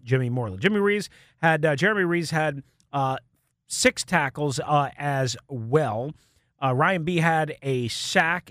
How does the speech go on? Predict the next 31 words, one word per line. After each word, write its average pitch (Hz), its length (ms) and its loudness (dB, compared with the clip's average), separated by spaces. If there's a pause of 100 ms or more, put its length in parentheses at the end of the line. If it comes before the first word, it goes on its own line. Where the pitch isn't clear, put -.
and 127 280 0
five 165 360 0
tackles. 151 500 -4
DeShazer 135 520 -4
Everett 151 400 2 (360)
had 123 300 -2
four 185 240 0
tackles, 143 400 -2
also 170 320 -4
missed 131 320 -2
a 120 40 -10
key 120 200 -12
tackle. 113 400 -4
Cole 165 280 0
Holcomb 165 400 -2 (300)
had 151 280 -2
four 175 260 -2
tackles. 147 600 -6 (320)
Uh, 117 80 -6
Dominique 156 440 -2
Rodgers-Cromartie 135 720 -2
had 104 240 -8 (140)
three. 165 300 -4
Apke 147 560 -4
had 123 260 -6 (200)
three. 151 280 -2
Troy 135 280 -4
Apke, 127 380 -8
that 120 200 -6
is. 117 200 -8 (360)
Um, 127 320 -6